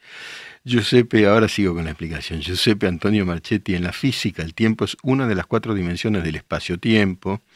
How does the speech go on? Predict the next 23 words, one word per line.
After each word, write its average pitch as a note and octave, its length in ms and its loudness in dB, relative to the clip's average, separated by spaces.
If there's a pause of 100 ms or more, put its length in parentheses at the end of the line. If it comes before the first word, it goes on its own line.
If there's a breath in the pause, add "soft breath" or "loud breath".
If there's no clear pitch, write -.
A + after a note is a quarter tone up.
(580 loud breath)
Gracias, - 440 -4
eh, F2+ 100 -6
por D#2+ 180 -8
esta. E2 240 -10 (260 loud breath)
"Junto C3 400 0
con G#2 120 2
las F#2 100 -2
tres A2+ 180 2
dimensiones G#2+ 520 0
espaciales, F2+ 520 -2
longitud, F#2+ 480 0
anchura G#2+ 500 2
y F2 140 -2
altura. D#2 440 -6
Soy G2 200 -6
físico, - 500 -6
so-, - 220 -8
y, F2+ 340 -4
y G2 60 -4
se G2 160 0
nota. - 400 -8 (1000 soft breath)
Se F2+ 200 -6
nota. - 380 -12